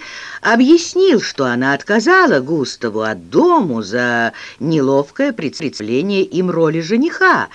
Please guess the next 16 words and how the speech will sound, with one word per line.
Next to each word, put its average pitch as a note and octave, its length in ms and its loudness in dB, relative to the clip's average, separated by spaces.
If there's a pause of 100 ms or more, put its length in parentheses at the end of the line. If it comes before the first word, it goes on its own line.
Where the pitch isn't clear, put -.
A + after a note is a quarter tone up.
(260)
даже F3 640 2 (200)
до F#3+ 360 4
забвения F3+ 840 2
будто B2 420 -6
бы A2+ 260 -4 (220)
приличий. C4+ 640 2 (920)
«Это E3 500 0
было G3 360 0
в - 20 0
отсутствие D4 640 -4
маменьки», F3+ 840 -4 (260)
продолжал C3 540 0
вестовщик. - 920 -10 (300)
«Невеста F3+ 540 2
заметила G3+ 580 0
ошибку, D3+ 600 -2